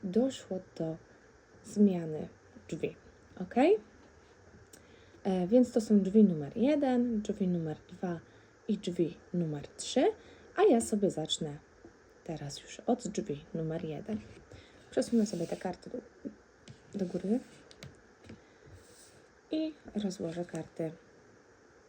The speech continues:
z, ze ścieżki numer jeden. Ósemka kielichów, arcykapłan, paź buław, as pentakli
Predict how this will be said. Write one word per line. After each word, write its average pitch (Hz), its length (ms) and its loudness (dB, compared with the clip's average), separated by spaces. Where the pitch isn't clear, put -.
z, - 360 -8
ze 277 120 10
ścieżki - 400 -6
numer 151 260 -4
jeden. - 220 -20
Ósemka 349 400 4
kielichów, 165 720 -2
arcykapłan, 175 840 -6
paź 233 220 -2
buław, 170 640 -6
as 285 200 0
pentakli 175 720 -6